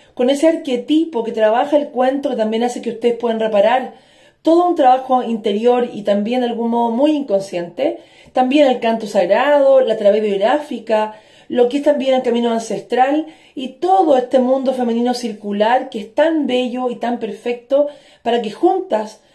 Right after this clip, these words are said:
podamos sanar. Por lo tanto, la invitación está hecha para que ustedes puedan inscribirse para dos, dos tipos de tiempo, dos, dos horarios.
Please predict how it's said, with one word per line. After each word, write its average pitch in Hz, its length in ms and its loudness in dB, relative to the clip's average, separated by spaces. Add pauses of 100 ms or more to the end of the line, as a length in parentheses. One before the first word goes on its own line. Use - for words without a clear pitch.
(120)
podamos 247 480 0
sanar. 185 500 -6 (420)
Por 247 140 -4
lo 269 60 2
tanto, 294 480 0 (280)
la 240 120 0
invitación 254 420 2
está 330 240 2
hecha 302 440 2
para 269 160 2
que 240 80 -4
ustedes 302 360 0
puedan 240 300 0
inscribirse 226 1000 -4 (320)
para 247 200 2
dos, 370 540 0
dos 320 280 0
tipos 359 340 0
de 302 520 2
tiempo, 196 600 -4
dos, 247 320 -2
dos 269 260 0
horarios. 165 640 -2